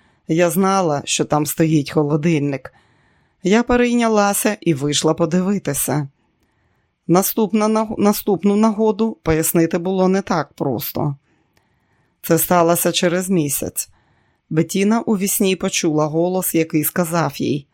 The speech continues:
«Ти маєш загасити вогонь». Сон як рукою зняло. Вона сіла, серце часто билося.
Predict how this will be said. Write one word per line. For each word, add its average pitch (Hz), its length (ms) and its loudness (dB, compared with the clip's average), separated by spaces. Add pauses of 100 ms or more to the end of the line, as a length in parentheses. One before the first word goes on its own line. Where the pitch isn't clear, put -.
(680)
«Ти 165 140 4
маєш 170 360 4
загасити 175 640 0
вогонь». 175 560 -2 (1300)
Сон 170 340 2
як 160 200 -2
рукою 175 500 -2
зняло. 143 520 -4 (440)
Вона 160 280 2
сіла, 185 560 -4
серце 208 420 -2
часто 165 440 -2
билося. 151 680 -4